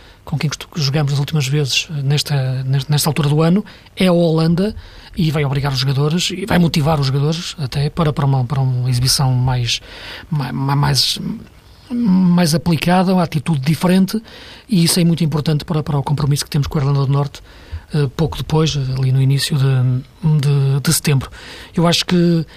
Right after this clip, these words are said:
é bom estes jogadores ganharem também o hábito de, de seleção. Já o disse várias vezes que na, esta geração tem pouco esse hábito,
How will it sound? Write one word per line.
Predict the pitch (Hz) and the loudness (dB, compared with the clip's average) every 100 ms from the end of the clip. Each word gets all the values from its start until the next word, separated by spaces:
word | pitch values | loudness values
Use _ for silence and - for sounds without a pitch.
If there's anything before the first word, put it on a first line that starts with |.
| - - - - - | -20 -20 -20 -20 -6
é | 214 | 0
bom | 151 226 | 2 2
estes | 196 - | 2 0
jogadores | 170 170 151 | 0 0 0
ganharem | 151 170 165 151 | 2 2 2 0
também | 143 156 156 | 0 0 2
o | 156 | 2
hábito | 156 143 - | 0 -2 -4
de, | 139 143 143 | -2 0 0
de | - | 0
seleção. | 151 127 151 160 - - | 0 2 2 0 -2 -6
Já | 131 151 | -2 0
o | |
disse | 143 - | 0 0
várias | 156 147 131 | 0 0 0
vezes | 147 139 | 0 0
que | 143 | 0
na, | 151 - | -2 0
esta | 147 | -2
geração | 147 151 151 170 147 - - - - | 0 2 0 0 0 -2 -14 -20 -4
tem | 170 156 | 0 2
pouco | 139 190 180 170 | 2 0 0 -2
esse | 147 170 | -2 0
hábito, | 147 135 - | 0 0 -4